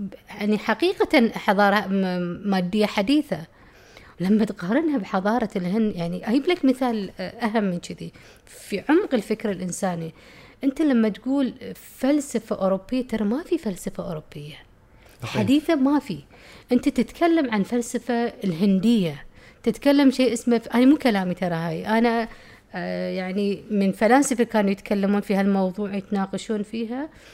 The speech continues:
Speaker 1: فكانوا يقولون، آه، يعني الغرب لما يبغي يتكلم عن فلسفة، يتكلم عن فلسفة الإسلامية، فارابي يتكلم عن فلسفة اليونانية اللي يعني الغرب، آه، يشوف إن هاي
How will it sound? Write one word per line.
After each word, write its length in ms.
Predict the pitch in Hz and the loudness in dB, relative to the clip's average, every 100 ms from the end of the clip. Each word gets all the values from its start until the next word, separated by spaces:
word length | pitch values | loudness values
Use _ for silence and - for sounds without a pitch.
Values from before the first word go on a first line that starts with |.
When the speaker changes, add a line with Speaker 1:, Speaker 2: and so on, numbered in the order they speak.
| - - - - | -20 -20 -14 -8
Speaker 1:
فكانوا 320 | 226 311 311 | -4 0 2
يقولون، 460 | 294 302 302 269 | 2 4 4 2
آه، 20 | 277 - - - - 220 | -2 -14 -20 -18 -18 -10
يعني 640 | 196 202 196 214 - 190 185 | -4 -2 0 -2 -4 -6 -2
الغرب 360 | 190 214 294 277 | -2 0 0 0
لما 220 | 208 202 | 0 2
يبغي 320 | 247 262 247 | 0 0 -4
يتكلم 400 | 220 - 226 214 | -4 -2 0 0
عن 120 | 190 | -2
فلسفة، 360 | 190 240 233 240 | -2 -2 -2 -4
يتكلم 380 | 262 - 285 277 | -4 0 2 2
عن 100 | 214 | 2
فلسفة 340 | 220 208 - | -2 -4 -4
الإسلامية، 460 | 196 - 190 202 202 | -4 -2 0 2 0
فارابي 460 | - 190 196 196 | -2 -2 -2 -4
يتكلم 380 | 190 - 262 240 | -6 -4 -4 -2
عن 140 | 208 202 - - - - | -4 -6 -10 -20 -20 -2
فلسفة 420 | 247 214 - - | 2 4 4 4
اليونانية 1040 | 247 214 214 208 202 214 233 190 185 190 | 4 6 4 4 4 4 4 4 -2 -6
اللي 380 | 190 190 190 180 | -4 -4 -4 -4
يعني 420 | 180 180 190 - | -6 -4 -6 -6
الغرب، 360 | 185 180 214 190 - | -8 -2 -2 -2 -8
آه، 480 | - - - - - - 302 _ 202 190 - - _ _ _ _ _ _ _ _ _ - - - _ | -16 -14 -16 -16 -18 -20 -20 _ -20 -18 -18 -20 _ _ _ _ _ _ _ _ _ -20 -20 -20 _
يشوف 320 | 208 - 240 214 | -6 -2 0 0
إن 100 | 185 | 0
هاي 300 | 165 202 | 2 2